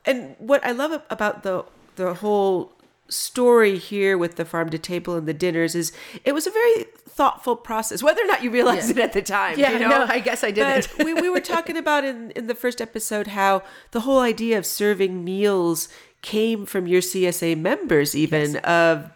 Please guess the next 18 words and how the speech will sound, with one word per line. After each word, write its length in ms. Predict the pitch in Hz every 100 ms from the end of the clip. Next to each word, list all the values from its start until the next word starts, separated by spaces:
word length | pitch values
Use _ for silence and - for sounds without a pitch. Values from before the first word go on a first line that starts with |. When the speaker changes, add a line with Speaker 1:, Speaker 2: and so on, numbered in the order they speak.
| -
Speaker 1:
they, 220 | 147 170
they 180 | 165 196
wanted 600 | 180 165 180 202 220 220
more. 320 | 254 330 180
They 140 | 160 185
wanted 540 | 185 190 208 202 180
to 180 | - 240
pay 300 | - 254 392
you 280 | 320 269 269
to 400 | - 262 262 262 -
Speaker 2:
<laughs> 140 | - 240
Speaker 1:
do 340 | 262 349 381
this. 460 | 214 175 180 - - -
And 460 | 214 208 208 202 - - - _ _
that 400 | 170 214 226 220 - - _ -
led 380 | 208 214 214 -
to 280 | 214 208 196
this 200 | 185